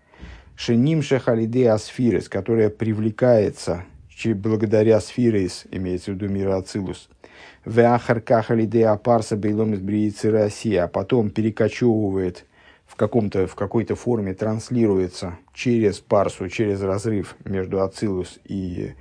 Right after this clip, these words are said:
Бриицы Россия, транслируется также для миров Бриицы Россия. Азу нилхам берешоим поил аницохен, он, человек, находясь, э, вот, в ситуации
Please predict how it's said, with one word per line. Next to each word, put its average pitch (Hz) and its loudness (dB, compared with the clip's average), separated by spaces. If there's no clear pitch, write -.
Бриицы 98 0
Россия, 107 0
транслируется 117 -2
также 98 0
для 107 2
миров 104 2
Бриицы 98 -2
Россия. 120 -2
Азу 165 4
нилхам 123 2
берешоим 117 2
поил 117 2
аницохен, 131 0
он, 104 0
человек, 101 0
находясь, 92 -6
э, - -14
вот, - -12
в - -20
ситуации 95 0